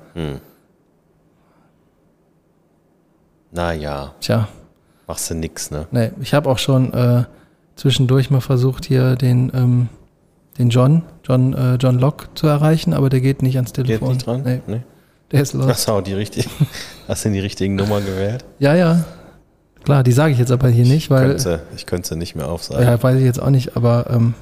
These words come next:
Speaker 2: weiß ich auch mit Absicht nicht. Ich hab die gesehen, hab die sofort wieder vergessen.
Speaker 1: Ja, ist
Speaker 2: Weil
Speaker 1: auch
Speaker 2: alles,
Speaker 1: besser.
Speaker 2: äh, das bringt ja nix. Ja, nix.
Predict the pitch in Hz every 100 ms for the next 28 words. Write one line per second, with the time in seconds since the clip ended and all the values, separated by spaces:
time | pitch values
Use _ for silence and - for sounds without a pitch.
0 | - 127 135 127 120 - 131 - 120 120
1 | 120 - 131 - 127 117 131 131 127 131
2 | 117 147 127 127 120 131 131 - 117 90
3 | 82 76 - - - 127 - 131 131 69
4 | - 101 - - - 117 - 120 120 117
5 | 113 - - - - _ _ _ _ _
6 | _ _ _ _ _ _ _ _ _ 110
7 | 123 110 - -